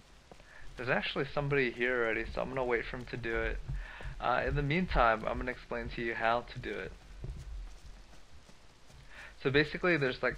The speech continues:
five lamps, okay? You wanna light up all five of 'em in a specific order,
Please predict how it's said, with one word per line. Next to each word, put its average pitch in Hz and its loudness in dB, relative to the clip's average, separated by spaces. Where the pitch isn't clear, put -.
five 135 8
lamps, 113 0
okay? 120 -2
You 123 -2
wanna 143 0
light 123 8
up 127 2
all 123 0
five 120 2
of 135 -6
'em 160 -6
in 123 -6
a 117 -4
specific 127 -4
order, 131 0